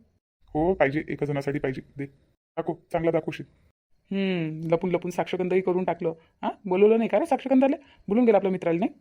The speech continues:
Speaker 1: अरे नाही, बोलवणार होतो, पण, अं, काही जास्त लोक नव्हते बोलवले, असेच पाहुणे पाहुणे होते घरातले, बस.
Speaker 2: बरं, लग्नाला बोलवशील का नाही बोलवशील बा? असं पाहून तर वाटते की बोलवशील नाही लग्नाले.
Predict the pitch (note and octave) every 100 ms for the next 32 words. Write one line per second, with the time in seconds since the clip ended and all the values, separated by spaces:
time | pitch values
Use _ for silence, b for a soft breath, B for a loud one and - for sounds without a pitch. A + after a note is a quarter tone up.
0 | _ _ _ _ E3 F3+ D#3+ G3 F3+ E3
1 | F#3+ G3 E3 B3 - F#3+ F#3 F3+ E3+ F3+
2 | F3 D#3+ D#3+ G3 G3 G3+ G3+ E3+ D#3+ G#3
3 | F3 F#3+ E3 D#3+ D#3+ D#3+ D#3+ D3+ C#3 G3
4 | A#3 b b _ G3 G3+ F3+ - _ _
5 | _ _ E3+ E3+ D#3+ D3 D3 b _ F#3+
6 | F#3+ G#3+ G#3 G#3+ A#3+ B3 B3 B3 A#3+ B3
7 | A#3 - _ F3 G3 G3 G#3 G3+ G3+ G3
8 | G3 G#3+ B3 B3 F#3+ F#3 F#3+